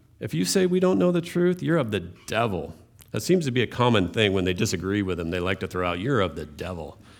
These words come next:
You oppose us, the line of Abraham. You're of the devil." And we see in verse forty-nine, Je-, Jesus' simple obedience. You know, he just calmly responds to them. I,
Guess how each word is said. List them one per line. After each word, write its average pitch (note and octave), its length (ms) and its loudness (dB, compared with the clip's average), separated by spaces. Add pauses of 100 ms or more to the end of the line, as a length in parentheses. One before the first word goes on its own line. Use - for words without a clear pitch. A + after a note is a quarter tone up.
You F#2+ 160 0
oppose G2 500 -2
us, - 560 -8 (560)
the E2+ 100 -6
line F2 340 -2
of - 220 -4
Abraham. A2+ 800 -4
You're A#2 260 0
of F#2+ 120 0
the F2 100 -4
devil." F#2 540 -2 (1400)
And C3+ 140 4
we C3+ 80 6
see D#3 320 6
in C3+ 100 6
verse B2 300 2
forty-nine, F#2+ 800 2
Je-, A#2+ 440 0
Jesus' B2+ 560 0
simple F#2+ 300 -2
obedience. D#2 760 -8
You G#2 80 -4
know, G2 220 2
he F#2+ 100 -2
just F#2+ 240 -6
calmly G2 380 2
responds F2+ 480 -2
to F2 100 -6
them. E2 420 -6 (440)
I, G#2 200 0